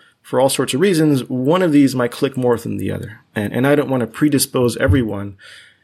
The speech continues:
to require excellence, if you will, in one particular mode of engagement in order to do well in my course.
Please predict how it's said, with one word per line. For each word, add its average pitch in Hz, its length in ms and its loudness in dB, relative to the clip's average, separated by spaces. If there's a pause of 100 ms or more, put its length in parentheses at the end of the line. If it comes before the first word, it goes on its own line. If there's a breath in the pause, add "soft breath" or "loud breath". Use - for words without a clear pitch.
(160 loud breath)
to - 120 -2
require 127 840 2 (260)
excellence, 135 680 0
if - 180 -8
you 117 120 0
will, 139 460 2
in 113 200 -2
one 143 340 4
particular 139 540 0
mode 123 220 2
of 113 100 -2
engagement 110 580 -2
in 104 120 -6
order 101 180 -4
to - 120 -8
do 101 180 0
well 98 240 -2
in 90 60 -10
my 90 120 -10
course. - 380 -12